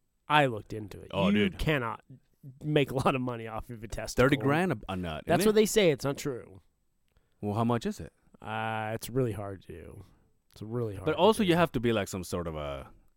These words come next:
Speaker 2: somebody, too.
Speaker 1: <laughs> Like a, <laughs>
Speaker 2: 'Cause, uh, 'cause, uh, but think about it. Every homeless guy can come in and says, "Hey,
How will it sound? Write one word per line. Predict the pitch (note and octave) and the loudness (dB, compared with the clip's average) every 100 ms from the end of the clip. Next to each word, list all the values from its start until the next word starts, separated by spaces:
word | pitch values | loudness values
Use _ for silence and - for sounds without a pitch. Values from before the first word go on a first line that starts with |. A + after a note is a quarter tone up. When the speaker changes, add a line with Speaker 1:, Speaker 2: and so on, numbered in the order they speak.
| _ _ | _ _
Speaker 2:
somebody, | - - - B2 B2 B2 F#2 - C#2 | -6 -4 -4 -2 -4 -4 -6 -8 -16
too. | - G#2 F2 - - - | -8 -8 -8 -12 -10 -8
Speaker 1:
<laughs> | - | -2
Like | D3+ - | -2 -2
a, | - - - | -8 -8 -6
<laughs> | - D#3+ | -2 2
Speaker 2:
'Cause, | - E3 | 4 4
uh, | E3+ | 4
'cause, | D3+ F#3 | 4 2
uh, | F#3+ F3+ D#3 E3+ | 2 -2 -6 2
but | A3 | 4
think | G#3+ C#4+ | 4 -2
about | C4 B2 | 2 2
it. | G#2+ | 2
Every | G#2+ A#2 C#3+ | 0 2 2
homeless | A2 B2 B2 G2+ | 2 0 0 -2
guy | F2+ B2+ | -4 -6
can | D3+ G2 | -6 -8
come | G#2+ | -4
in | A2 | -4
and | G2+ | -4
says, | F#2+ | -4
"Hey, | A#2 D#3 | -2 -2